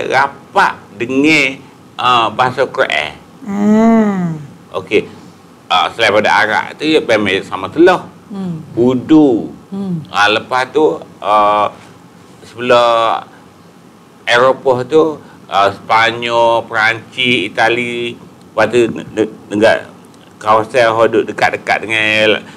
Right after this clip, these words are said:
Speaker 1: Lautan Mediterranean tu, dia banyak ambil daripada, ah,
Speaker 2: Hmm.
Speaker 1: bahasa Arab, bahasa Quran.
Speaker 2: Hmm.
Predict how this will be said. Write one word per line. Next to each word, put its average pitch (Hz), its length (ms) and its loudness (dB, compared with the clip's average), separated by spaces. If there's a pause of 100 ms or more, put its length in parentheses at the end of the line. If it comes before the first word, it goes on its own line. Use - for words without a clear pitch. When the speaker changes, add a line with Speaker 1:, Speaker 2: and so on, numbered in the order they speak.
(160)
Speaker 1:
Lautan 107 360 2
Mediterranean 117 760 -2
tu, 156 160 -4 (240)
dia 104 160 2
banyak 117 340 0
ambil 107 380 -8
daripada, 104 640 0 (320)
ah, 95 480 -2
Speaker 2:
Hmm. 85 160 -8 (440)
Speaker 1:
bahasa 98 300 -4
Arab, 107 400 2
bahasa 92 240 -6
Quran. 95 480 -2 (280)
Speaker 2:
Hmm. 190 540 -4